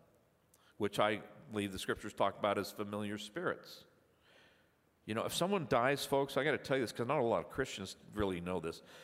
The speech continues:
If someone dies, the elevator goes up or down. They don't hang around to see what's up.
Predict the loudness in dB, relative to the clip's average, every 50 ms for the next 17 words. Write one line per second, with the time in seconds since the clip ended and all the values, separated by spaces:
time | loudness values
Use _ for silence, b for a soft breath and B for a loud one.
0 | B B B -4 0 0 2 2 0 0 2 2 4 4 4 4 4 2 0 -4
1 | -6 -10 -14 -18 B B B B B B _ 2 4 4 4 4 4 4 4 4
2 | 2 2 2 2 2 4 4 2 2 4 2 0 2 4 4 4 4 2 2 2
3 | 2 2 0 -2 -2 0 0 0 2 2 2 2 4 4 2 0 -2 -4 -4 -4
4 | -2 -2 -2 -2 -2 -2 -2 -2 -2 -4 -8